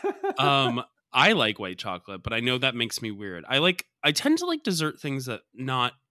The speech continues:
Speaker 2: a lot of people like.
Speaker 1: Oh, like, what's another example?
Speaker 2: Well, people give me shit, and by people I mean our friend Jamie Missy. Anytime I, like, mention that I love strawberry ice cream, she
Speaker 1: Yeah.
Speaker 2: always, like, yucks my yum.
Speaker 1: I mean, I wouldn't, like,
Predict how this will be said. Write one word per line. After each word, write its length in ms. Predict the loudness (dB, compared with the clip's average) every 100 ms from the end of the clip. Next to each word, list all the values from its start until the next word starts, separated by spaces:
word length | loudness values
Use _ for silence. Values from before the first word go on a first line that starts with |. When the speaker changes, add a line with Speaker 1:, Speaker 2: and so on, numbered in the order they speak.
| _ _ _ _ _ _ _ _ _ -2
Speaker 2:
a 40 |
lot 160 | 2 2
of 60 | 0
people 260 | -6 -6
like. 200 | -6 -8
Speaker 1:
Oh, 80 | -6
like, 180 | -4 -4
what's 140 | -4
another 220 | -6 -6 -8
example? 480 | -12 -14 -14 -14 -14 -16 -12 2
Speaker 2:
Well, 260 | 6 6 4 -10 _ 0
people 520 | 2 2 2 0 0 0
give 160 | 2
me 180 | 4 2
shit, 280 | 2 0 0
and 80 | -2
by 80 | -6
people 240 | -6 -2
I 80 | 0
mean 140 | 2
our 80 | 0
friend 320 | -2 -2 -2
Jamie 260 | 0 -2 0
Missy. 380 | -2 -4 -8 -6
Anytime 400 | -2 -2 0 0
I, 40 |
like, 180 | 0 -2
mention 400 | -2 0 0 0
that 100 | 0
I 200 | 0 -2 -4 _ -20 -20 -20 _
love 680 | -20 -6 4 6 6 4 0
strawberry 580 | -4 -2 0 2 0 -2
ice 220 | -4 -6
cream, 420 | -6 -4 -2 -4 -6
she 180 | -4 0
Speaker 1:
Yeah. 60 | 0
Speaker 2:
always, 260 | 0 -2
like, 140 | -4 -4
yucks 480 | -2 -2 -4 -8
my 120 | -4 -4
yum. 440 | -4 -4 -6 -6
Speaker 1:
I 60 | -4
mean, 140 | 0
I 80 | 2
wouldn't, 260 | 2 0 -2
like, 520 | -2 -2 -4 -12 -20